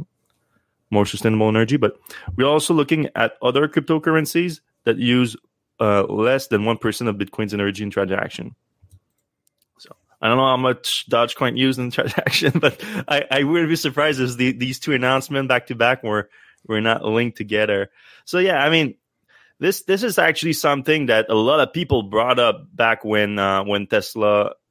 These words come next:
first announced the move into, into buying Bitcoins, and, uh,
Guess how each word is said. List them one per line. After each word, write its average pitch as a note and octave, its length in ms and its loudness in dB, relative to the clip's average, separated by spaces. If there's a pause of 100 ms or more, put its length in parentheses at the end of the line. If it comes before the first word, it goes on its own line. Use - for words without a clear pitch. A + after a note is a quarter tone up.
first A#2 460 0
announced G#2+ 360 0
the G#2+ 100 0
move G#2+ 280 -2
into, G#2 320 -4
into G#2 260 -8
buying A2 360 2
Bitcoins, C3 440 -2
and, A#2+ 120 -6
uh, A2 320 -6